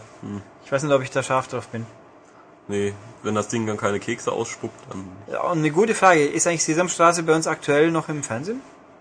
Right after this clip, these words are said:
Speaker 1: Ich hoffe es.
Speaker 2: Also ich wüsste jetzt aktuell nicht, aber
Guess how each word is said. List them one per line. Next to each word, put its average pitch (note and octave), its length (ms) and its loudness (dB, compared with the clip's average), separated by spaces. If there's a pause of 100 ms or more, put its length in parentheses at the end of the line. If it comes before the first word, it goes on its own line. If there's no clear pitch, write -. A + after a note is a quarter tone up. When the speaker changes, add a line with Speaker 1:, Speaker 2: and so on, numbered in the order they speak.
(100)
Speaker 1:
Ich G#2 160 -10
hoffe C3 280 0
es. - 200 -12 (880)
Speaker 2:
Also B2+ 180 -6
ich C3+ 100 -8
wüsste E3+ 240 -2
jetzt C#3+ 120 -6
aktuell C#3+ 440 0
nicht, - 440 -6
aber B2 320 -2